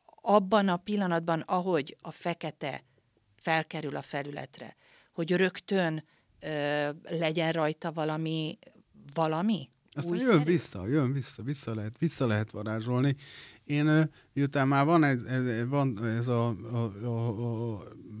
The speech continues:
Speaker 2: vakfoltosodásnak nevezem, ezzel a jelenséggel nagyon nagy tapasztalatom van, és itt lehetőségem volt hosszabban,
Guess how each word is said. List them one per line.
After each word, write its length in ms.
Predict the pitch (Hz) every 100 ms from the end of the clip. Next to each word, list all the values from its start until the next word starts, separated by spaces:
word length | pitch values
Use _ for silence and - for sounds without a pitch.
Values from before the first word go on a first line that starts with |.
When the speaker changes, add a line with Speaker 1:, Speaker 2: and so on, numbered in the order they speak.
| 110
Speaker 2:
vakfoltosodásnak 1700 | 120 123 - 113 113 - 113 - 110 110 - - - - - 95 -
nevezem, 580 | 120 117 117 117 110 87 95 - 87 87 92 107
ezzel 380 | 107 113 110 110
a 80 | 110
jelenséggel 640 | 120 120 117 - 117 113
nagyon 260 | 110 120 113
nagy 260 | 104 104 101
tapasztalatom 760 | 98 - 117 - 139 - 147
van, 200 | 156 170 - - - - - - - - - - - - _
és 240 | 127 -
itt 200 | 131 -
lehetőségem 880 | 143 160 180 - 131 - 135 127 123
volt 180 | 123 120
hosszabban, 920 | 117 165 147 - 131 113 101 107 110